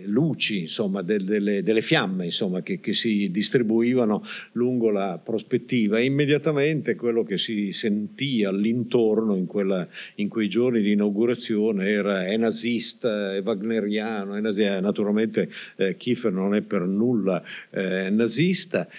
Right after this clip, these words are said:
ma c'era proprio questo senso, ecco, di, eh, cominciare a pianta-, di cominciare, ricominciare a piantare i piedi nella, eh, grossa, nella grossa cultura,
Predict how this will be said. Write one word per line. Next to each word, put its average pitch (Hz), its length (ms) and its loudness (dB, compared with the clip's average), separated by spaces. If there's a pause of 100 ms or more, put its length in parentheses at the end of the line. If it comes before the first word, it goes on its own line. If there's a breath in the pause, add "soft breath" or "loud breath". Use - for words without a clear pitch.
(340 loud breath)
ma 131 180 0
c'era 185 280 0
proprio 117 300 0
questo 120 320 -2
senso, 170 600 0
ecco, 127 340 -4
di, 135 520 -2
eh, 113 340 0
cominciare 123 800 0
a 92 40 -4
pianta-, 107 720 0
di 104 340 0
cominciare, 113 880 2
ricominciare 104 920 2
a 85 40 -4
piantare 110 600 -2
i 113 80 0
piedi 151 520 -2
nella, 143 420 0 (360 loud breath)
eh, - 420 -12
grossa, 151 760 0
nella 120 220 2
grossa 127 560 2 (100)
cultura, 117 640 0